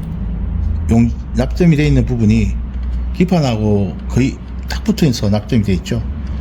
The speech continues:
이걸 에이치디엠아이 단자를 분명히 오이엠 받아서 제조를 할 경우-, 경우고, 이 오이엠 받아서 제조할 때 디자인을, 설계를 조금 위쪽으로 오 밀리 정도라만 위로 올려서 디자인 설계를 갖다가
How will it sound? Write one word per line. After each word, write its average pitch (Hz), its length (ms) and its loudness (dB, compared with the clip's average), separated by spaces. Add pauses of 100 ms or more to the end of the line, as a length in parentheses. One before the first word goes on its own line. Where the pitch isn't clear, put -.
(400)
이걸 151 520 2 (280)
에이치디엠아이 175 420 2
단자를 143 840 2
분명히 123 360 2 (100)
오이엠 175 320 4
받아서 139 300 -2
제조를 113 380 0
할 110 120 -2
경우-, 101 400 0 (140)
경우고, 104 680 0 (460)
이 143 40 4
오이엠 165 320 4
받아서 160 300 2
제조할 117 440 0
때 120 420 2 (440)
디자인을, 127 840 2
설계를 160 560 2
조금 139 540 0 (260)
위쪽으로 143 540 2
오 107 100 4
밀리 170 200 6
정도라만 123 560 4
위로 143 180 4
올려서 110 680 0 (1800)
디자인 117 460 2
설계를 135 480 0
갖다가 127 580 -2